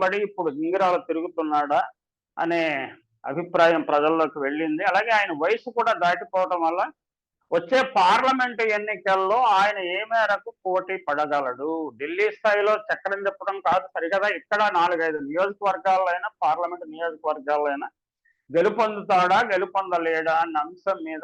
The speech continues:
ప్రజలు చర్చించుకుంటున్నారు. రెండు జాతీయ పార్టీల మధ్య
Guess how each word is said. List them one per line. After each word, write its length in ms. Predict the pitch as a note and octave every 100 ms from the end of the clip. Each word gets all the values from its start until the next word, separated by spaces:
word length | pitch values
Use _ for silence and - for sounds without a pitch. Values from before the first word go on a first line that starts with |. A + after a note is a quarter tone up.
| F#3 -
ప్రజలు 260 | D3 F3 -
చర్చించుకుంటున్నారు. 1000 | D3 - D#3 D3+ D3+ D3 D3 D3 D#3 A3+ - _ _ -
రెండు 280 | D#3 G#3 B3+ F#3+
జాతీయ 400 | F#3+ A#3 C4+ C4+ C4
పార్టీల 400 | A#3 A#3 A#3 A3+ A3
మధ్య 260 | G3+ F#3